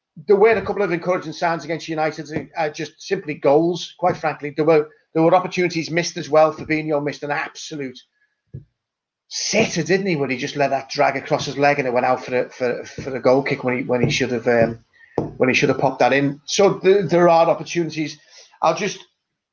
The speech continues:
reel off our next set of games where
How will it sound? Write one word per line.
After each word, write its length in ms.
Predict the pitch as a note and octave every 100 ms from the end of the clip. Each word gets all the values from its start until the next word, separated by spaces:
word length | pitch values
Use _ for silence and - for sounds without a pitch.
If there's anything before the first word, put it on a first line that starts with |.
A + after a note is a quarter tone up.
| _
reel 380 | - D#3 G3+ F3+
off 180 | F3+ F3+
our 160 | E3
next 480 | D#3 E3 - - -
set 220 | - E3+
of 80 | E3
games 380 | D#3+ D#3 D#3 C3
where 280 | D3 C#3+